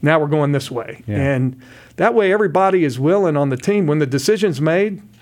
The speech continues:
Speaker 1: they're all in, knowing, look, he'll be the first to admit he messed that one up,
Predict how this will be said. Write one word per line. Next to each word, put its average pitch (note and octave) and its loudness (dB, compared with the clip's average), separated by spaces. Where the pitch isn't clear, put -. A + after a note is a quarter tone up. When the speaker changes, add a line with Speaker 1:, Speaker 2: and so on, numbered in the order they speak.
Speaker 1:
they're E3 2
all G3+ 4
in, E3 0
knowing, D#3+ 0
look, E3 0
he'll F#3 4
be F3+ 4
the C3+ -4
first E3+ -2
to F#3+ 4
admit E3 0
he C#3 0
messed D3+ 0
that E3+ 2
one C3+ -2
up, C3 -2